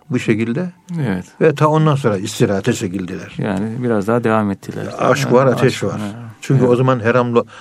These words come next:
Speaker 1: haram lokma yok.
Speaker 2: Evet.
Speaker 1: O zaman helal lokma çok.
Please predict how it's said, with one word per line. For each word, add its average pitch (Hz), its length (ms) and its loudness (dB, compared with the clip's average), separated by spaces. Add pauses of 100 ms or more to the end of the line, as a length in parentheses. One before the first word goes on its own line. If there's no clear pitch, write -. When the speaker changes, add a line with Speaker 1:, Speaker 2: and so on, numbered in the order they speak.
Speaker 1:
haram 117 320 0
lokma 113 280 2
yok. 107 320 0 (380)
Speaker 2:
Evet. 98 380 -4 (340)
Speaker 1:
O 107 60 -6
zaman 113 340 0
helal 113 380 2
lokma 113 340 -2
çok. 143 300 -2